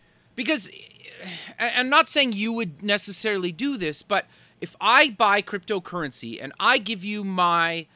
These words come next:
private keys, well, y-, like, whoever has access to my private keys can wipe out everything, right? And, and take it for themselves. And I have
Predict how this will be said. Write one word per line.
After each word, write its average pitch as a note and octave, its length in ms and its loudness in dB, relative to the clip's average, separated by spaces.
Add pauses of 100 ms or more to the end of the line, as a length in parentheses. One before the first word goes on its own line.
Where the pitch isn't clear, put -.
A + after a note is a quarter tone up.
(400)
private F#3+ 460 0
keys, F#3+ 800 -6 (880)
well, G3+ 500 4 (680)
y-, G#3+ 400 -16
like, A#3 220 2
whoever C4+ 400 4
has A#3 180 2
access G3+ 280 0
to G#3 60 -8
my G3+ 120 -2
private F#3 320 0
keys G3+ 220 -8
can D#3 220 -8
wipe F#3 260 2
out E3 160 2
everything, C#3+ 440 -6 (160)
right? D3+ 400 -6
And, E3 200 0
and D#3+ 180 -2
take F#3+ 280 0
it G3+ 100 -8
for F#3 140 -6
themselves. E3 640 -4
And D3+ 180 -4
I E3+ 160 0
have E3 220 -2